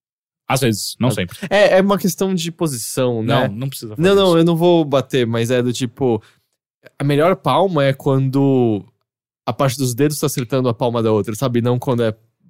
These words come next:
Speaker 2: com palma.
Speaker 1: Fisicamente falando, como funciona a palma? Por que que ela faz barulho?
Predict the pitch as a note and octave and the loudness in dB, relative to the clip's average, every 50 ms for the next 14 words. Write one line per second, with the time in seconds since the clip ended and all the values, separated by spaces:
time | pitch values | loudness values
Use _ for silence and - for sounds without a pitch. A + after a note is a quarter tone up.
0 | _ - - B2+ A#2 - - D#4 D#4 D4 B3 B3+ - - G#3 F#3 E3+ D#3+ D#3 E3 | _ -4 -2 -2 0 2 2 4 4 4 4 4 4 4 4 4 2 2 0 0
1 | D#3+ C#3+ - - - - B2+ A#2+ A2+ A2+ G#2+ G#2 G2 F#2 G2 - - C#4+ D#4 E4 | 0 -2 -4 -6 -2 0 2 2 4 2 2 0 0 -4 -6 -2 0 0 0 0
2 | D#4 - - A3 G3+ - - F3 D3 C3+ A#2 - _ G#2+ G2+ G2+ G2 F#2+ D#3+ F#3+ | -2 -2 0 0 0 0 0 -2 -2 -2 -4 -2 _ 0 0 0 0 0 0 0
3 | A#3+ A#3 A#3+ G#3 F3+ - - D3+ C3+ A#2+ A2+ A#2+ A2 G#2 G2+ G#2 G2+ F2+ E2+ D2+ | 0 0 0 -2 0 0 0 0 0 0 0 0 0 0 0 -2 -4 -6 -8 -10
4 | F2 | -8